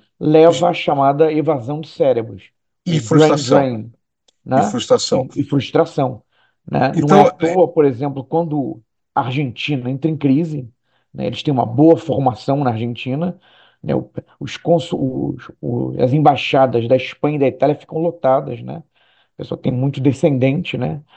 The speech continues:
Speaker 1: O pessoal
Speaker 2: É.
Speaker 1: pensando em, em ir embora.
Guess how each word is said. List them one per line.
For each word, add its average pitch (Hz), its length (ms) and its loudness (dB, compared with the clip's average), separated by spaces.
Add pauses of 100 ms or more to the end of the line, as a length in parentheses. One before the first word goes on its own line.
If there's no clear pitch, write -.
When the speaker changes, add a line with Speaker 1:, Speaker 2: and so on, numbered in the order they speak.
(160)
Speaker 1:
O - 40 -20
pessoal 139 260 2
Speaker 2:
É. - 40 2
Speaker 1:
pensando 147 600 0
em, 156 340 0 (260)
em 143 140 -4
ir - 0 -
embora. 151 560 2